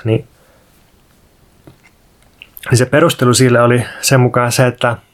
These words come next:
että kun ihmistä osoittaa tällaisella väkivalta-aseella,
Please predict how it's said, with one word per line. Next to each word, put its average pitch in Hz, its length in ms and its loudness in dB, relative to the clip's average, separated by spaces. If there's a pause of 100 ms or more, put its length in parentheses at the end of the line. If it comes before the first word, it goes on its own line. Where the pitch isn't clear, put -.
(200)
että 113 120 -6
kun 139 100 2
ihmistä 143 320 2
osoittaa 127 420 0
tällaisella 113 460 0
väkivalta-aseella, 110 960 0